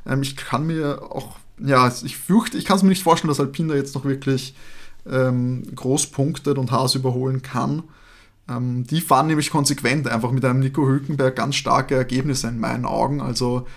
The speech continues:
der ist, glaub ich, auch für Haas, ähm, ja, nahezu allein verantwortlich, auch was da,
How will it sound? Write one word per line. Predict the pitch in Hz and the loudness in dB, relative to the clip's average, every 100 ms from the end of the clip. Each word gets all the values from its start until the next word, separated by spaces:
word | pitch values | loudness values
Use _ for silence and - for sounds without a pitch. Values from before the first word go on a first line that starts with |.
| - - - | -14 -14 -2
der | 120 135 | 4 4
ist, | 156 - - | 2 -2 2
glaub | 120 151 | 2 4
ich, | 139 | 2
auch | 127 - | 0 0
für | - 151 117 | 0 0 2
Haas, | 131 135 143 - - - | 0 0 0 -2 -8 -10
ähm, | 120 127 127 131 - - - - | -2 0 0 -4 -6 -16 -20 -4
ja, | 123 123 113 - - - - - - - - - | 0 2 2 -4 -14 -14 -14 -14 -14 -16 -16 -8
nahezu | 127 127 160 151 - 147 | 2 4 4 2 2 4
allein | 127 131 | 6 4
verantwortlich, | 131 113 120 123 127 123 135 127 | 4 2 2 0 0 0 0 -2
auch | 123 - | -2 -2
was | 127 - | -4 0
da, | 127 123 | 0 0